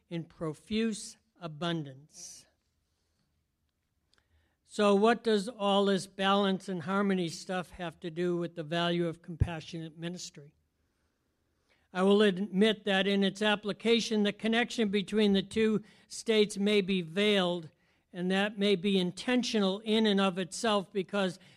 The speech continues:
discovery and revelation are essential to our spiritual growth. Proverbs twenty-five two says this, "It is the glory of God to conceal a thing, but the glory of kings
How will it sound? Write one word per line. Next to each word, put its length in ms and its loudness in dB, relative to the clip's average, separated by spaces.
discovery 920 0
and 260 -2
revelation 960 2
are 200 0
essential 720 -2
to 240 0
our 140 0
spiritual 640 -2
growth. 560 -4
Proverbs 580 2
twenty-five 800 0
two 240 -2
says 400 -2
this, 300 -2
"It 180 4
is 200 4
the 100 -2
glory 580 6
of 180 0
God 380 0
to 160 -2
conceal 640 -2
a 80 0
thing, 360 -8
but 200 -8
the 60 -6
glory 560 6
of 240 -2
kings 720 0